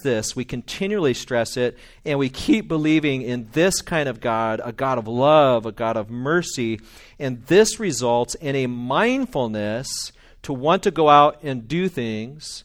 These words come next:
for the church and for all men. And what happens is, is when the Lord gets a hold of our hearts to the gospel, like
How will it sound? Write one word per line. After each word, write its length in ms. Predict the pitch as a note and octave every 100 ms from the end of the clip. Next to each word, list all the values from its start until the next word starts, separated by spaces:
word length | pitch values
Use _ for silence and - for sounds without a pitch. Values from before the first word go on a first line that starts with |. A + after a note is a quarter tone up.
| _
for 100 | B2
the 80 | G2+
church 580 | - E3 F#3 - - - _ _ _ -
and 140 | B2+
for 100 | B2+
all 200 | G#2+ A#2
men. 380 | A2+ A#2 G#2+ F2+ F#2+ _ _ _ _ _ _ _ _ _ _ _ _ _ _ -
And 80 | B2
what 120 | E3
happens 520 | G3 A#3+ A#3+ D#3+ A#2+
is, 340 | C3 B2+ B2+ C3+
is 160 | C3+
when 140 | D#3 D#3
the 80 |
Lord 320 | D3 F3+ G3+ F#3
gets 180 | F#3+
a 80 | E3+
hold 240 | D3+ F3+ F#3
of 100 | D#3+
our 140 | C#3+
hearts 300 | D#3+ E3+ -
to 100 | C#3+
the 80 | B2
gospel, 680 | C3 E3 F3 - A#2+ A2 - - -
like 400 | D3 D3 C#3+ -